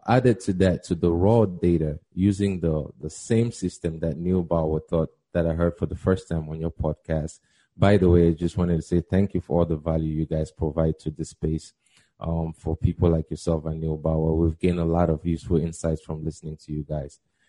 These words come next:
So, um, we use that same system and use a lot of the systems taught by Neil to zero down to these markets and see all the num-, all the growth that's happening in this market, the job growth,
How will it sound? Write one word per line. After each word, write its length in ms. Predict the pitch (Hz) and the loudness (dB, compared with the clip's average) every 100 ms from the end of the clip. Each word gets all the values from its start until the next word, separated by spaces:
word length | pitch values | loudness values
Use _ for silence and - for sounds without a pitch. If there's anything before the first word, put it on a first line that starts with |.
| _ | _
So, 320 | - 92 90 87 | -4 4 6 6
um, 320 | 87 87 90 | 4 2 2
we 120 | 123 | 4
use 280 | 117 107 95 | 6 6 4
that 160 | 87 85 | 2 0
same 320 | - 87 87 | 0 0 0
system 640 | - 85 - 87 85 87 _ _ _ _ _ _ _ _ | -2 -2 0 0 0 -2 _ _ _ _ _ _ _ _
and 160 | 92 92 | -2 4
use 260 | 104 107 | 6 6
a 40 | 92 | 6
lot 200 | 101 95 | 6 4
of 100 | 80 | 2
the 80 | 82 | -2
systems 520 | 92 87 82 78 - | -2 -4 -6 -10 -4
taught 240 | 85 78 | -2 0
by 160 | 80 80 | -2 -2
Neil 380 | 80 82 82 - _ _ _ | -2 -2 -2 -6 _ _ _
to 160 | - 85 | -2 0
zero 440 | 82 92 104 98 | 0 2 6 6
down 360 | 92 87 85 80 | 6 4 2 0
to 120 | - | -4
these 220 | 80 82 | -4 -2
markets 460 | 82 80 - 78 - | -2 -6 -4 -8 -8
and 120 | 80 | -12
see 240 | - 87 85 | -8 -2 0
all 160 | 85 | 0
the 100 | 78 | -2
num-, 300 | 80 85 82 | -4 -4 0
all 120 | 87 | 0
the 120 | 82 80 | 0 -2
growth 340 | - 92 - | 2 2 2
that's 220 | 82 78 | -4 -4
happening 400 | 78 76 80 78 | -4 -6 -6 -6
in 100 | 73 | -8
this 200 | 76 73 | -8 -10
market, 360 | 76 76 - 73 | -10 -10 -10 -10
the 100 | 76 | -10
job 360 | - 82 82 - | -4 -2 -2 -2
growth, 280 | 80 78 | -2 -2